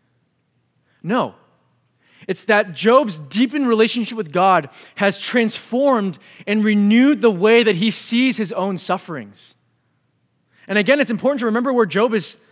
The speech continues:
is when, when he says this. He is still on the ash heap, heap. He is still missing his dead children, still alien-, alienated from his friends,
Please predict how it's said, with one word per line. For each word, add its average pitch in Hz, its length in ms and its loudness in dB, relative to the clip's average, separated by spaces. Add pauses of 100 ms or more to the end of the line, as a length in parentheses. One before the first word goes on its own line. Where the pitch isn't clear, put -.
(160)
is 226 300 4
when, 190 180 -4
when 196 140 -2
he 185 80 -2
says 240 260 0
this. 147 260 -6 (200)
He 262 160 0
is - 80 2
still 294 560 2
on 240 180 0
the 240 140 0
ash 240 280 2
heap, 175 220 -6 (260)
heap. - 360 -8 (1080)
He 233 160 0
is 233 80 2
still 311 360 0
missing 254 400 2
his 208 160 -2
dead 202 260 2
children, 180 500 -4 (400)
still 311 540 2
alien-, 262 420 0
alienated 240 560 2
from 208 140 -6
his 196 140 -4
friends, 208 500 -4